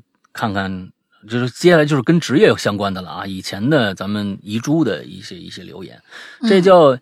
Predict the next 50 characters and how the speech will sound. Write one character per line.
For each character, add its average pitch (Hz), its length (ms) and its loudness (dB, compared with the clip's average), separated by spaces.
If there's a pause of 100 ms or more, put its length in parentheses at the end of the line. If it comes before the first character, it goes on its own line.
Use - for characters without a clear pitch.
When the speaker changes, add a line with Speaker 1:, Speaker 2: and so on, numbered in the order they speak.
(300)
Speaker 1:
新 247 460 4
L， 113 420 2 (540)
Speaker 2:
嗯， 226 100 0
Speaker 1:
啊， 190 180 -2
Speaker 2:
就 214 120 -2
那 214 60 2
个 196 120 0
Speaker 1:
X 185 100 -2
I 147 180 2
N 139 180 0
L。 151 240 0
Speaker 2:
做， 190 320 2
做， 208 240 -2
做 226 160 0
海 160 260 -2
员 160 220 -6
的 220 100 0
那 208 140 -2
个 156 100 -6
哥 147 180 -12
们 160 140 -12
儿。 - 60 -20 (580)
Speaker 1:
哎， 104 260 -2 (200)
Speaker 2:
四 - 200 -8 (140)
群 90 180 -6
的， 90 60 -14 (200)
Speaker 1:
哎， - 80 -6
Speaker 2:
嗯。 - 0 -
Speaker 1:
就 135 140 2
是 123 280 -8 (340)
一 110 240 -2
直 107 220 -4
想， 98 200 -6
想 95 200 -8
采 - 180 -4
访 98 160 -4
这 101 60 -2
样 95 100 -2
的 92 60 -4
人， 92 180 -10
嗯。 101 260 -6 (1500)
航 294 460 4
海 123 300 2
旅 131 360 2
行 214 320 4
指 117 220 -2
南 147 320 2
九 110 280 -2
零 131 320 2
版， - 300 -6